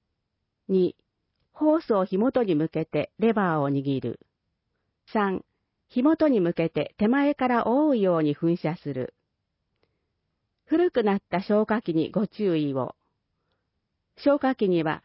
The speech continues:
高い圧力でガスが充填されています。消火器本体に変形、傷、腐食などがあると破裂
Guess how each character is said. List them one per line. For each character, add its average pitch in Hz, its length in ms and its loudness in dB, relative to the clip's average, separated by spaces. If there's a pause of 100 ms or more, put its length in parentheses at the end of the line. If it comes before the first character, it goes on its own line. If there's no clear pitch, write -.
高 311 300 -2
い 277 80 2
圧 233 220 -2
力 208 240 -2
で 165 120 0
ガ 233 140 -2
ス - 100 -4
が 160 160 0
充 185 160 0
填 202 260 0
さ 185 120 -4
れ 170 160 -2
て 156 160 -4
い 147 100 0
ま 143 160 -4
す。 - 60 -14 (1040)
消 285 240 2
火 254 180 -2
器 - 240 -4 (160)
本 311 240 2
体 165 280 0
に 151 220 0 (220)
変 233 280 0
形、 180 500 -2 (220)
傷、 190 480 -2 (380)
腐 - 100 -20
食 311 260 0
な 294 140 2
ど 214 140 2
が 185 100 0
あ 190 60 2
る 190 100 -2
と - 200 -2
破 - 180 -6
裂 302 200 0